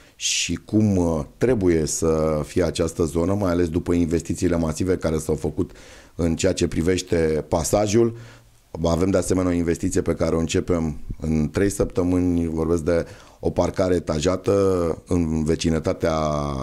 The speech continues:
Pieței Sudului, exact lângă stația de metrou,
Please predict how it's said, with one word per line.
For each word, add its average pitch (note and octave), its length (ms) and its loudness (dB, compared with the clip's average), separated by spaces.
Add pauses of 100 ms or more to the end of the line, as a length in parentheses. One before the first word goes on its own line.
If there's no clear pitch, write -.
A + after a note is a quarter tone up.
(180)
Pieței E2+ 300 -2
Sudului, F#2 320 0
exact F2 280 2
lângă E2+ 220 0
stația E2 360 -2
de D#2 100 -2
metrou, F#2 540 0